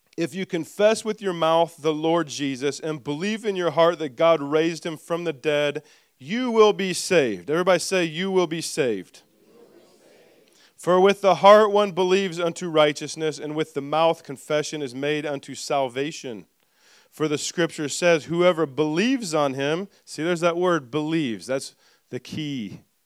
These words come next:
okay? Believing. "If whoever believes on him will not be put to shame." Whoa. That's amazing. So everybody say this, "He gave me salvation."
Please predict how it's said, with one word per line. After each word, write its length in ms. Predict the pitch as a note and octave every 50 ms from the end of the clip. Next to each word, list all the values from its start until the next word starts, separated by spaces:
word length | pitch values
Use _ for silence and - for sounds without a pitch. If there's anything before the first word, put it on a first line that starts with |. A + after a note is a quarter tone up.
| _ _ _ _
okay? 240 | - B2+ B2+ C3 B2+
Believing. 840 | A#2 G#2+ B2+ B2+ B2 B2+ C3+ D3+ D#3 D3+ B2+ A#2+ A#2+ G#2 F#2 E2 - _ _ _ _ _ _ _ _ _ _ _ _ _ _ _
"If 120 | - -
whoever 340 | - - B2+ D3+ E3 E3 D#3
believes 500 | C3+ A2 B2 D3 D#3 F#3 G3+ G#3 F3 D#3
on 180 | E3 D3+ D3 C#3
him 360 | C#3+ D3 D3+ D3+ D#3 E3+ E3 _ _ _ _ _ _ _ _ _ _ _ _
will 360 | - A#2 B2 D3+ F#3 G3+ G3+
not 340 | F#3+ F#3+ F#3+ G3+ G#3+ A3 F#3+
be 120 | E3 E3+ D#3
put 300 | - - F#3+ G3 F#3+ -
to 60 | C#3+
shame." 720 | - - - - G3 G3 G3+ G3 F3 D3 A#2+ G2+ F#2+ - _ _ _ _ _ _ _ _ _ _ _ _ _ _ _ _ _ _ _ _
Whoa. 640 | - D#3 F#3 F#3 F3 D#3 C#3+ B2+ G#2+ F#2 E2 - _ _ _ _ _ _ _ _ _ _ _ _ _ _ _ _ _ _ _ _ _ _ _ _ _ _ _ _
That's 220 | - D3+ E3+ D#3+ -
amazing. 600 | D#3 C#3+ C#3 C#3 D#3+ F#3+ G3 G3 E3+ C#3+ A#2 - _ _ _ _ _ _ _ _ _ _ _ _ _ _ _ _ _ _ _ _ _ _
So 160 | - - D#3
everybody 380 | F3+ F#3+ F3+ G#3 G3+ F#3+ E3+
say 260 | C#3 - - F#3 F3+ F3
this, 340 | E3 F#3 F#3 F3 D3+ -
"He 120 | - E3+ D#3+
gave 280 | C3 E3 F3+ F3+ F#3
me 120 | F3 F3 D3+
salvation." 1080 | - - - F3+ E3 D#3+ D3+ C3 B2+ D#3+ E3 F3+ F3+ - - - D#3+ C3+ A#2 F#2+ E2